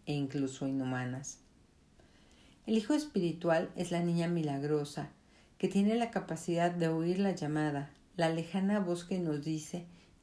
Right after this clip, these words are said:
"Ya es hora de regresar a nosotras mismas". El niño es una parte de nuestra naturaleza medial que nos apremia,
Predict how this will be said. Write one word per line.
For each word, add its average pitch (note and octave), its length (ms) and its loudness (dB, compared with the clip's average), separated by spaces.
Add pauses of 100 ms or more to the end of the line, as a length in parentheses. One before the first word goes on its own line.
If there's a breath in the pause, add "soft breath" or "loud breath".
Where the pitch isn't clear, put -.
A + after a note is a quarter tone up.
"Ya F3 140 2
es F3+ 200 -2
hora F3+ 220 0
de F3 120 -2
regresar D3+ 520 -2
a D3 60 -4
nosotras C#3+ 500 -6
mismas". E3 540 -4 (720 loud breath)
El D#3 200 2
niño E3 200 0
es F#3+ 160 -4
una F#3+ 260 0
parte E3+ 320 -2
de F3+ 140 0
nuestra D#3 280 -2
naturaleza C#3+ 720 -2
medial D3+ 580 -2
que E3 100 -4
nos C#3 280 -2
apremia, C#3+ 560 -2